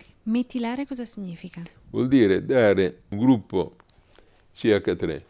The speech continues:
Speaker 2: un atomo di carbonio e tre atomi di idrogeno. Questo, questo C H tre però io lo devo posizionare in un punto critico. Per esempio, un punto critico è un punto in cui agisce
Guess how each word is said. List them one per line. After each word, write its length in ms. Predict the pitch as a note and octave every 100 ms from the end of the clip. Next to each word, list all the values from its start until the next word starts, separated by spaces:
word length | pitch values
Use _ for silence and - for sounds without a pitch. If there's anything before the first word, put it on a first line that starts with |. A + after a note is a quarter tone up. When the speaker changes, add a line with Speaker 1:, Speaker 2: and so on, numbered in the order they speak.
| _ _ -
Speaker 2:
un 140 | G2
atomo 360 | A2 G#2+ F2+ F2+
di 100 | E2+
carbonio 460 | F#2+ F#2 G#2 F2+
e 20 |
tre 180 | D#2+ F2+
atomi 320 | F2 F2 D#2
di 80 | D2+
idrogeno. 640 | D2+ F2 F2 F#2 F#2+ _ _ _ _ _ _ _ _ _ _ _ _
Questo, 440 | - C#3+ - A2+ A2 - -
questo 300 | D3 D3 -
C 140 | -
H 260 | A2 - B2
tre 220 | B2 G2
però 440 | A#2 G#2 F#2 G2 - _ _ -
io 260 | D#3+ G#2+
lo 160 | G2+ A2+
devo 420 | C3 G#2 F2 F2
posizionare 1040 | F3 C#3+ B2 G#2+ F#2+ - G2 F2 E2+ G2+
in 60 | A2
un 80 | G#2+
punto 340 | - A2 -
critico. 440 | - - G2+ G#2+ _ _ _ _ _ _ _ _ _ _ _ _
Per 160 | A#2
esempio, 460 | A#2 A#2 A#2 F2+ F#2
un 40 |
punto 320 | F2+ C3 B2 G#2
critico 600 | A2 G2+ E2+ D#2 D#2 - -
è 100 | G#2
un 100 | G2+
punto 300 | C3+ B2+ G2+
in 80 |
cui 240 | F#2 A#2 G#2
agisce 680 | F#2+ A#2 G2+ - - D2